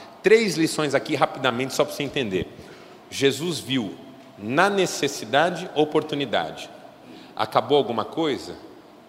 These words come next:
Temos uma chance de ter uma experiência nova que a gente nunca teve. Segunda coisa que ele tá mostrando: utilidade na ociosidade.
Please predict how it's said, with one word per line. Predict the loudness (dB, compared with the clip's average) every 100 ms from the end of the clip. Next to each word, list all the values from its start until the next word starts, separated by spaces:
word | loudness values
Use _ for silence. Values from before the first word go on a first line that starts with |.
| -4
Temos | -2 0
uma | -2
chance | -4 -4 -4 -4 -6 -8 -10 -14 -10
de | -6
ter | -4
uma | -4 -4
experiência | -2 -2 0 -2 -4
nova | -2 0 0 -2 -10 -6
que | -4
a |
gente | -4 -4 -6
nunca | -4 -4
teve. | -4 -4 -8 -10 -20 -20 -20 -20 -20
Segunda | -6 -2 0 4 2
coisa | 2 0 -2
que | -4
ele | -4
tá | -4
mostrando: | -4 -4 -4 -4 -4 -6 -12 -18 -20 -20 -20 -20 -20 -20 -20 -20 -20 -6 2
utilidade | 2 2 0 0 0 2 2 2 0
na | 2 2
ociosidade. | 2 0 0 -2 -2 -2 0 0 0 -8